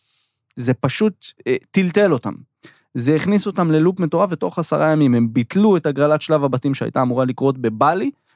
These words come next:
בלי זה אי באינדונזיה שהוא עם רוב הינדו, אה, לא מוסלמי, אז גם חשבו ששם זה יהיה הכי מתאים ל-, לערוך את ההגרלה, וגם מאחורי הקלעים גורמים בפיפ"א אמרו לי שהרעיון הוא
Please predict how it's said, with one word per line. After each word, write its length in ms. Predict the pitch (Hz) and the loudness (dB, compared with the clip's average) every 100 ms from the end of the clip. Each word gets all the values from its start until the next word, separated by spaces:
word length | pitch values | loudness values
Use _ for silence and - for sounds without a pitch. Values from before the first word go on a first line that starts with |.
| - | -6
בלי 220 | 117 131 | -2 0
זה 140 | 120 120 | 0 2
אי 180 | 143 139 | 2 2
באינדונזיה 600 | 131 123 123 131 127 120 | 2 0 0 0 -2 -2
שהוא 340 | 127 120 117 | -2 0 0
עם 120 | 120 | 0
רוב 300 | 120 139 131 131 117 | 2 0 0 -2 2
הינדו, 520 | 190 208 220 214 147 | 2 2 -2 0 0
אה, 260 | 127 120 117 | 0 0 0
לא 260 | 131 165 | 2 2
מוסלמי, 560 | 175 190 - 104 107 214 | 2 -2 -2 -2 -2 -4
אז 120 | 113 | -4
גם 180 | 117 120 - - - | -2 -2 -4 -14 -8
חשבו 240 | 123 135 | -4 -2
ששם 380 | 123 135 135 131 | -2 0 0 0
זה 160 | 120 | -2
יהיה 160 | 127 123 | 0 0
הכי 540 | 113 147 143 135 127 127 | -2 -2 0 2 2 0
מתאים 380 | 123 - 151 131 | -2 0 0 2
ל-, 300 | 117 113 110 | 0 -2 0
לערוך 320 | 123 113 - | 0 -2 -2
את 80 | 147 | -2
ההגרלה, 480 | 160 185 202 233 202 | 0 0 2 2 2
וגם 220 | 151 147 143 _ _ - | 0 0 -2 _ _ -4
מאחורי 480 | 127 131 123 139 156 | 0 0 0 0 2
הקלעים 600 | 143 143 139 139 131 117 - | 2 0 2 4 2 0 -4
גורמים 500 | 127 131 139 143 143 | -2 0 2 2 2
בפיפ"א 460 | 131 143 139 135 120 | 0 -2 0 0 2
אמרו 240 | 135 147 | 2 2
לי 200 | 143 135 - _ _ - | 2 0 -4 _ _ -10
שהרעיון 1300 | - 120 117 113 110 - 117 120 127 120 151 160 151 | -4 0 2 2 0 -2 -2 0 2 4 4 4 2
הוא 120 | 123 | -2